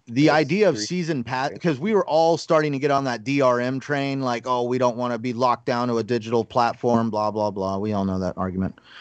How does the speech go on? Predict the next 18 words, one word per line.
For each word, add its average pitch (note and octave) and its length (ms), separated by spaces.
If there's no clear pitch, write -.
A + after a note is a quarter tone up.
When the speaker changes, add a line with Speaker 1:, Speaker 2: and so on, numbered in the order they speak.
Speaker 2:
Um, A#2+ 480
and C3+ 280
the C3+ 100
idea D3 320
of D#3 80
the C#3+ 80
season C#3 420
pass C3+ 460
in B2 200
games, B2+ 440
because C3 320
we C3+ 100
went D#3 300
from C3 480
buying D3 540
D C#3+ 260
L C3+ 200
C C3+ 640